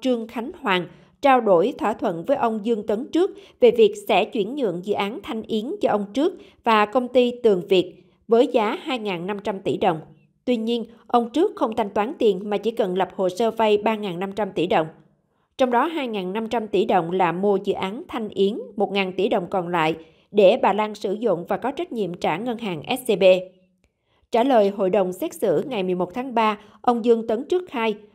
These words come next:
trong quá trình hợp tác, bà Lan luôn có một danh sách các dự án có nợ xấu ở ngân hàng S C B.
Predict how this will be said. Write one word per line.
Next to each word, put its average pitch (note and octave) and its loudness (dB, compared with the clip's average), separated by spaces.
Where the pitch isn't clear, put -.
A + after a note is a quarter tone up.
trong A#3 2
quá D4+ 0
trình G3+ 0
hợp G#3+ -6
tác, D4 -4
bà G#3 2
Lan A3 0
luôn A3 2
có A3+ 0
một D#4+ -4
danh G#3+ -2
sách E4 -4
các F4+ -8
dự F3+ -4
án G#3+ -2
có D#4+ 0
nợ G#3+ 0
xấu G3 0
ở - 0
ngân G#3+ -4
hàng G3 -6
S - -4
C G3+ 0
B. F#3+ 2